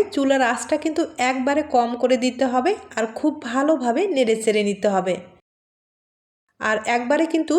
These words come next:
চুলার আঁচটা বাড়াতে যাবেন না, না হলে খুব তাড়াতাড়ি কিন্তু এটা ঘন হয়ে আসবে। আর চালের পেস্টটা ভালোভাবে যদি সিদ্ধ না হয়, তাহলে পিঠাগুলো যখন তৈরি করবেন, রোদ্রে শুকাতে যাবেন, পিঠাগুলো কিন্তু ফেটে যাওয়ার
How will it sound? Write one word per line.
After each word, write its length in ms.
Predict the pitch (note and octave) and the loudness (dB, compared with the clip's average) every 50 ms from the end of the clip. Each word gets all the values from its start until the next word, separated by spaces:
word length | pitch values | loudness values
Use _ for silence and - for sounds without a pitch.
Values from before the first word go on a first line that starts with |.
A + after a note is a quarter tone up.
| G4 G4 | 2 2
চুলার 300 | - C#4 C4+ C4 C4 B3+ | 0 0 2 2 4 4
আঁচটা 300 | B3+ C4 B3+ C4 - C4+ B3+ | 2 0 0 0 0 0 0
বাড়াতে 400 | A#3 A#3 G#3+ A3 A3+ A3+ B3+ B3+ | 2 2 2 2 0 2 0 0
যাবেন 260 | A#3 B3+ A#3+ A3 A3+ A3 | 2 2 0 0 0 -2
না, 120 | A#3+ C#4 | -2 -2
না 140 | F4+ F4 D4+ B3 | -2 -2 -2 -2
হলে 180 | A#3 A#3 A3+ | 0 -2 -2
খুব 220 | A3+ - - A#3 - - - | -2 -4 -8 -12 -10 -4 -2
তাড়াতাড়ি 460 | A#3 G#3+ A3 A#3 A#3+ A#3+ C4 C4 C4 | 0 2 2 0 2 2 2 2 2
কিন্তু 260 | C4 C4+ C4 B3+ - C4 | 0 -2 -4 -4 -2 -2
এটা 220 | D#4 D#4+ D#4 C#4 B3+ | -2 0 0 -2 -4
ঘন 260 | - G3+ G#3+ A#3 A#3+ C4 C4 A#3+ | -4 -4 -4 0 0 0 2 2
হয়ে 200 | B3+ B3+ B3+ B3 | 2 4 4 4
আসবে। 300 | A3+ G#3+ G#3 G#3 A3+ D#4 G4+ - - - _ _ _ _ - - - - - - _ _ _ _ - | 2 0 0 0 0 0 0 -2 -6 -16 _ _ _ _ -20 -20 -20 -20 -20 -20 _ _ _ _ -6
আর 260 | - G#3+ G#3+ G#3+ G#3+ G#3+ G#3 | -4 -2 0 0 0 -2 -2
চালের 260 | - A#3+ A3+ B3 D4 C#4+ | 0 0 2 2 2 2
পেস্টটা 380 | C#4+ F4 E4+ - - - D4 F#4 | 2 2 2 2 0 0 0 2
ভালোভাবে 540 | F#4 - C4+ A#3+ B3 C#4 C#4 C#4 C4+ C4+ D4 C#4 | 2 2 2 2 2 2 2 2 2 2 2 0
যদি 240 | B3+ C#4 A#3+ D4+ D4+ | 0 0 -2 -2 -2
সিদ্ধ 280 | - - C#4+ A3+ A3+ C#4 C#4+ C#4 C4+ | -2 -2 -4 -2 0 0 0 2 2
না 80 | B3 B3 C#4 | 0 0 0
হয়, 240 | C4 B3+ B3+ D4 G4 F#4+ - | 0 0 0 0 0 0 0
তাহলে 340 | B3 B3 A#3+ C4 C4 A#3+ C#4+ D#4+ | 0 2 2 4 4 4 2 2
পিঠাগুলো 480 | - C#4 C4+ C#4 C#4+ C4+ B3+ C#4 C#4+ C#4+ | 0 -2 0 2 2 2 2 2 2 2
যখন 240 | C#4+ C#4 C4 D4 C#4+ - | 2 0 0 -2 -2 2
তৈরি 260 | - B3 B3+ B3+ C#4+ C#4+ C#4+ - | 4 4 4 4 2 2 2 2
করবেন, 280 | A3+ G#3+ G#3+ C#4 E4+ F4 | 2 2 2 0 0 2
রোদ্রে 340 | C#4+ C4 B3 B3 A3+ B3 C#4 C4+ | 2 2 2 2 2 0 -2 0
শুকাতে 440 | - - C4+ C#4 C#4 C4+ C4+ C#4+ C#4 | -2 -4 -2 0 0 2 2 2 2
যাবেন, 280 | B3+ A#3 A3 A#3+ E4 G4 - - - | 2 2 2 2 0 -2 -4 -6 -4
পিঠাগুলো 420 | - B3+ - C4 C4 B3 C4 C4 C4 | -2 0 2 2 2 2 2 0 0
কিন্তু 220 | - C#4 C#4 - F#4 F#4 | -2 -4 -2 -2 -2 -2
ফেটে 320 | - - C4+ B3+ C4 B3+ A#3+ | 0 0 0 2 2 2 2
যাওয়ার 240 | A#3+ A#3+ B3 B3 | 2 2 2 0